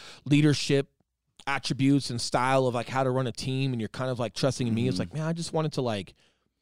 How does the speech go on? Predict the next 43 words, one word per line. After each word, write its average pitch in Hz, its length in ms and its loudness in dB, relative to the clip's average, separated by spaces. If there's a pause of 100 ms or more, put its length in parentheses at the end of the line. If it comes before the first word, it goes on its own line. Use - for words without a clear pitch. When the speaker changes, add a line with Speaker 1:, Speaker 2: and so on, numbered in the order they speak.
Speaker 1:
pay 127 160 0
that 117 240 -2
forward 117 320 -2
to - 100 -2
you. - 200 0
Speaker 2:
Mm-hmm. 165 60 2
Speaker 1:
And, 175 80 0
like, 196 160 -6
man, 233 220 -2
like, 226 160 -6
just 311 220 -6
try 110 240 0
what 104 160 -4
the 110 80 -8
guy 98 200 -4
does, 85 380 -8
you 113 60 -6
know? 110 100 -2
And 156 80 -2
it's 180 80 -2
not 277 140 0
that - 80 -14
you 139 40 -12 (200)
Speaker 2:
Dude. - 100 0
Speaker 1:
do, - 40 -12
it's 151 100 -4
not 294 60 4
like 180 100 -2
you 156 80 -2
do 147 120 4
it 135 60 6
every 113 160 -2
day, 110 180 0
but 208 120 0
it 226 40 2
was 208 60 0
like, 226 240 -2
Speaker 2:
Yeah. 92 380 -2
Speaker 1:
man, 262 140 0
like, 262 120 -4
I 254 100 -2
just 220 220 -6
wanna, 190 460 4